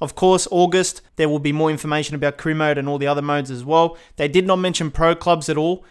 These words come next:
so I'm a little bit worried about that, but they did mention Volta gameplay and stuff like that. So yeah, check out that video for the full details.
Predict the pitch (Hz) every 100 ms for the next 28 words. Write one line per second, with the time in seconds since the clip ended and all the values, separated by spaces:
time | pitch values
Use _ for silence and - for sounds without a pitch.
0 | - - 151 151 147 - 151 160 151 143
1 | 139 151 147 143 139 160 165 - 160 160
2 | 156 151 165 147 156 147 147 147 147 147
3 | 135 147 151 139 147 143 139 143 135 135
4 | 131 151 147 151 147 143 117 - 180 175
5 | 160 147 160 165 160 - 139 135 165 151
6 | 156 165 165 165 170